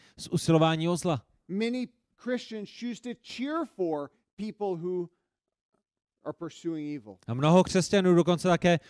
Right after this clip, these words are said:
Speaker 1: povzbuzuje a tleská těm, kteří takto jednají.
Speaker 2: The man of God will be different.
Speaker 1: Ale boží muži, bibličtí muži musí být jiní.
Speaker 2: The man of God will not be entertained by the pursuit of evil,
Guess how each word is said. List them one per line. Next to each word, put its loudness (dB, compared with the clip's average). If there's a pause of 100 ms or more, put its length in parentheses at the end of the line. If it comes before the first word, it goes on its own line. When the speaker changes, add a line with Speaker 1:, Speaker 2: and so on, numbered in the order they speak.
(220)
Speaker 1:
povzbuzuje 6
a 6
tleská 0
těm, 0 (220)
kteří 0
takto 0
jednají. -2 (560)
Speaker 2:
The -10
man -6
of -8
God -2
will -10
be -12
different. -14 (220)
Speaker 1:
Ale -2
boží 4
muži, 2
bibličtí 2
muži 0 (280)
musí 0
být 2
jiní. -2 (400)
Speaker 2:
The -10
man -6
of -12
God -2
will -6
not -8
be -4 (100)
entertained -8 (220)
by -4
the -12
pursuit -14
of 0 (200)
evil, -8